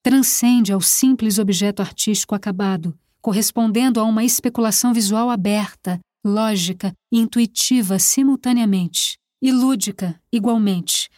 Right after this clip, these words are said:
a sua forma de expressão, pois frequentemente comparece o jogo, com suas regras e do qual se participa, na medida em que existe um repertório comum, evidentemente a condição mínima, ao mesmo tempo,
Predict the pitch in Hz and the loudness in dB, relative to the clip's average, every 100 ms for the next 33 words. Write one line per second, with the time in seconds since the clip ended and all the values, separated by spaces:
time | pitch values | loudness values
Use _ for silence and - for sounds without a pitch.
0 | _ - 202 - 196 - 214 208 - - | _ -4 -2 -2 -4 -2 -2 -2 -4 -4
1 | 208 196 - 175 160 _ _ - 214 - | -2 -2 -2 -2 -4 _ _ -2 0 0
2 | 254 269 262 254 240 208 214 226 233 233 | 0 0 2 0 2 0 2 0 -2 -2
3 | 226 220 202 208 - 208 180 190 170 208 | -2 0 0 0 0 0 0 0 -2 -8
4 | - _ _ _ _ - 226 - 247 233 | -14 _ _ _ _ -4 -2 0 0 -2
5 | - 247 240 185 175 - - - 208 214 | 0 0 0 -2 -2 -2 -2 -4 -4 -4
6 | - 220 - 208 170 - - 240 240 180 | -4 -4 -4 -6 -4 -4 -2 -2 -4 -8
7 | 160 _ 208 214 214 202 247 240 226 214 | -8 _ -2 0 0 0 2 0 0 -2
8 | 175 214 233 220 190 202 180 220 208 - | 0 0 0 0 -2 -2 -6 -4 -4 -2
9 | 190 202 208 180 - _ 220 226 220 220 | -2 0 -2 -4 -8 _ -4 -2 -2 -2
10 | - 196 208 202 196 202 196 - 196 190 | -2 0 0 -2 -6 -4 -2 -2 -2 0
11 | 214 220 185 170 175 190 185 240 247 196 | 0 0 -2 -4 -6 -4 0 0 -2 -4
12 | 185 208 214 202 | -4 -4 -6 -6